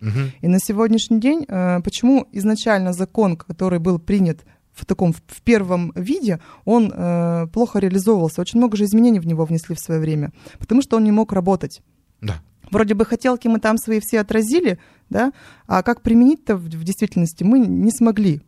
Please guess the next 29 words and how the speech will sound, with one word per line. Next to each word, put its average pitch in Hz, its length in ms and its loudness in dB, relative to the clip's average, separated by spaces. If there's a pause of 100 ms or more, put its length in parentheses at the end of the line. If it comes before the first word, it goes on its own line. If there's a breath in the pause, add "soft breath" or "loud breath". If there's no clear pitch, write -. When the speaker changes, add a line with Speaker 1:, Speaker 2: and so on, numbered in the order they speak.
(140)
Speaker 2:
по 175 80 -6
существу. 160 580 -8 (360 loud breath)
Поэтому 226 320 2
очень 220 220 -2
много 214 180 0
было 202 240 2
изменений, 240 640 4
и 214 380 2
вот 190 240 -4 (240)
просто 254 340 4
идти 220 200 -4
сигареты 208 480 0
потр-, 175 400 -6
гулять 170 680 0
и 170 200 -6
в 165 80 -10
зубах 190 340 -2
сигарету — 226 400 -4
это, 196 180 -2
конечно, 196 520 -2
не 185 200 0
есть 175 280 -2
хорошо, 170 420 -4
это 185 160 -6
действительно 185 360 -2
нарушение, 226 420 0
это 175 140 -6
административный 170 600 -4
штраф. - 300 -10